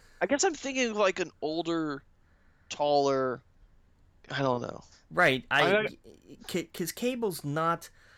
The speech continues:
Speaker 1: you know, Cable has to be kind of a towering presence. Like, you,
Speaker 2: Right.
Speaker 1: you can bulk up. You can get somebody, uh, to bulk up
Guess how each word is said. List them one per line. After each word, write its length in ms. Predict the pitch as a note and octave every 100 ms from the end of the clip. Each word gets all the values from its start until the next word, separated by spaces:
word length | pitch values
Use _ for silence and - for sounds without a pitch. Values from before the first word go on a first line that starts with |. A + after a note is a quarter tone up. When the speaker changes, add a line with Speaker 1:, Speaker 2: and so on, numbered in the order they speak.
| - -
Speaker 1:
you 80 | G3
know, 140 | D#3 C3+
Cable 360 | - A3 A3
has 260 | E3+ F3 -
to 80 | D3+
be 100 | C3+
kind 200 | C3+ C3+
of 60 |
a 60 | B2+
towering 680 | - - A#2 B2 A#2 G#2+ G2
presence. 640 | C3+ C3 G#2+ G2 - - _ - - -
Like, 300 | A#2+ A#2 -
you, 80 | D#3+
Speaker 2:
Right. 380 | C#3+ C3 C3+ A#2
Speaker 1:
you 200 | D3+ G3+
can 220 | G#3 C#3
bulk 360 | G3+ A#3+ E3 E3+
up. 320 | B2+ G#2+ A#2+
You 80 | C3+
can 200 | D#3+ B2
get 180 | F3
somebody, 580 | - D3+ B2+ A#2+ A2+ G#2+ - A#2+
uh, 220 | - A2+ -
to 120 | B2+
bulk 480 | F#2 - A#2+ G2 A2
up 320 | G2+ -